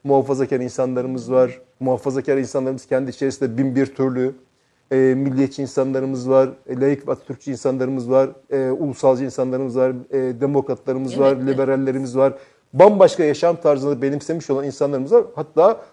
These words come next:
Speaker 1: farklı dinlerden, e, farklı etnik yapa-, etnik kökenlerden gelen kardeşlerimiz var.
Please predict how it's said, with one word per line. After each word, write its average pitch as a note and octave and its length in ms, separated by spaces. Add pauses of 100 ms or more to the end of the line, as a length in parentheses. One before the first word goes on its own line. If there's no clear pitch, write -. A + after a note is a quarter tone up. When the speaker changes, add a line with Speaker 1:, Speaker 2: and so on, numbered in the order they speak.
(140)
Speaker 1:
farklı D#3+ 400
dinlerden, C3 600 (400)
e, C3 500 (320)
farklı D3 340 (180)
etnik D#3 360
yapa-, D#3 280
etnik D#3+ 500
kökenlerden C3+ 520
gelen F#3 280 (220)
kardeşlerimiz D3+ 680
var. G2 80